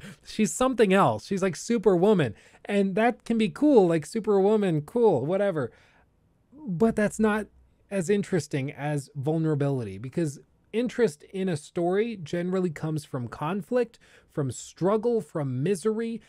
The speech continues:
from heightened emotions. That's where it comes from. It doesn't come from somebody being totally unaffected because they're so powerful and capable.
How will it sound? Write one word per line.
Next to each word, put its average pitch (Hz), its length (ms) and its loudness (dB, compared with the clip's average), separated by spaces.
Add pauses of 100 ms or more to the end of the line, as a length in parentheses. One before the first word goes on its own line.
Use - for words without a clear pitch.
(240)
from 165 340 -2
heightened 208 460 -2
emotions. 214 720 -4 (540)
That's 165 400 0
where 254 140 6
it 180 60 2
comes 240 260 -2
from. 117 220 -8
It 151 160 -6
doesn't 214 340 0
come 190 200 -6
from 170 180 -2
somebody 160 360 -2
being 151 200 0
totally 175 440 0
unaffected 151 540 0
because 151 300 -2
they're 147 180 2
so 156 380 -2
powerful 135 720 -4 (500)
and 139 180 -2
capable. 147 640 -4